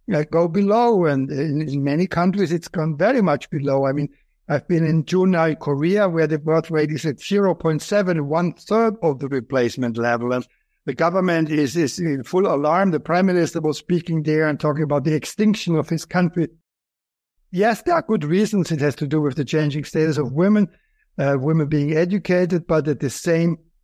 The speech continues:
time having a very conservative traditional family role. So a woman has to make a choice. Either she pursues her career that is appropriate to her education,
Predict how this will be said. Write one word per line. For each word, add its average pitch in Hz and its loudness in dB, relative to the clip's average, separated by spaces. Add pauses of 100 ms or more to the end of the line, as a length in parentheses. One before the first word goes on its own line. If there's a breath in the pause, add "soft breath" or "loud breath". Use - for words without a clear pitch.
(160)
time 165 2
having 151 0
a 135 0
very 165 0
conservative 156 0
traditional 147 -2
family 151 0
role. 160 2
So 160 0
a 147 2
woman 165 0
has 143 0
to 151 -2
make 139 0
a 123 -2
choice. 165 -2 (600)
Either 170 2
she 175 -2
pursues 160 -2
her 143 0
career 143 -2
that 185 -2
is 147 -4
appropriate 151 -2
to 147 0
her 143 2
education, 135 0